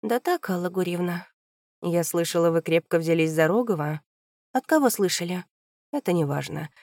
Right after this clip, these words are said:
Важно, что до меня дошла информация». Вот это номер. А Лера-то всегда считала, что Суркова отличается принципиальностью,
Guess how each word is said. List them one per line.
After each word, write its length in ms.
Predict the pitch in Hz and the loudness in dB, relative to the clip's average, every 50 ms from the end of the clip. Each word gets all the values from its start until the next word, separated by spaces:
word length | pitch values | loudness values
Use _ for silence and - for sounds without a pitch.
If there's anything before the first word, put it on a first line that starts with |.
| - _ - | -20 _ -4
Важно, 340 | 185 180 175 175 165 175 170 | 0 2 2 2 2 2 0
что 160 | - - 170 | 0 -2 -2
до 80 | 170 170 | 2 2
меня 240 | 165 160 160 165 | 4 4 4 4
дошла 300 | 165 165 160 - - 156 156 | 2 2 0 0 0 0 0
информация». 800 | 156 151 190 180 190 170 143 131 - - - 147 143 143 147 - _ _ _ _ _ _ _ _ _ _ _ _ _ _ _ _ _ | 0 0 0 0 0 0 -2 -4 -6 -8 -8 -8 -8 -8 -8 -12 _ _ _ _ _ _ _ _ _ _ _ _ _ _ _ _ _
Вот 240 | - 175 156 165 165 - - | -6 -6 -4 -4 -6 -4 -4
это 260 | - 269 - 285 285 | -4 -2 0 2 2
номер. 520 | 269 247 240 233 233 226 220 214 214 - - - _ _ _ _ _ _ | 4 4 4 4 4 4 4 2 0 -2 -6 -14 _ _ _ _ _ _
А 120 | - 180 180 | -2 0 0
Лера-то 420 | 175 175 208 240 233 226 - 202 | 0 2 2 2 2 2 0 -2
всегда 300 | 185 - - 175 170 180 175 | -4 -4 -2 0 0 0 0
считала, 380 | - 185 - - 175 175 175 | 0 0 0 2 2 2 2
что 200 | 170 - - 170 | 2 0 -2 -4
Суркова 500 | 160 - 165 160 160 - 160 175 185 202 | 0 0 0 0 0 2 0 2 4 2
отличается 600 | 196 - 185 170 - - 165 165 165 160 - 175 - | 2 2 -2 -4 -2 0 2 2 2 2 0 -4 -2
принципиальностью, 1040 | 175 170 180 - - 196 - 254 254 247 214 165 156 151 - - - 147 147 147 | -2 -2 -2 -2 -2 -4 -2 -2 -2 0 -2 -2 -4 -6 -8 -6 -4 -4 -4 -4